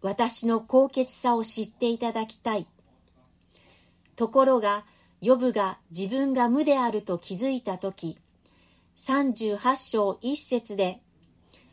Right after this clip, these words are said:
その時エホバはつむじ風の中からヨブに答えて言われたのです。言い換えると、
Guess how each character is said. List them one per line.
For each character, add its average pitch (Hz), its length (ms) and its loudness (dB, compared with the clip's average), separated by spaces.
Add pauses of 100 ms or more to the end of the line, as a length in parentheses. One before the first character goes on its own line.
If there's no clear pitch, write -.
(240)
そ 233 220 0
の 269 160 4
時 269 560 0
エ 240 80 2
ホ 285 200 6
バ 208 180 0
は 190 260 -2 (300)
つ - 160 0
む 302 160 4
じ 330 180 -2
風 254 320 0
の 202 120 -4
中 240 300 -2
か 214 140 -4
ら 190 140 0
ヨ 220 180 4
ブ 294 160 0
に 233 160 -2
答 220 360 -2
え 214 100 -2
て 196 180 -6
言 160 160 -6
わ 233 100 2
れ 262 160 2
た 254 220 -2
の 208 140 -4
で 180 120 -2
す。 - 340 -20 (1400)
言 240 200 0
い 247 100 -4
換 277 220 4
え 247 60 4
る 220 120 2
と、 196 300 2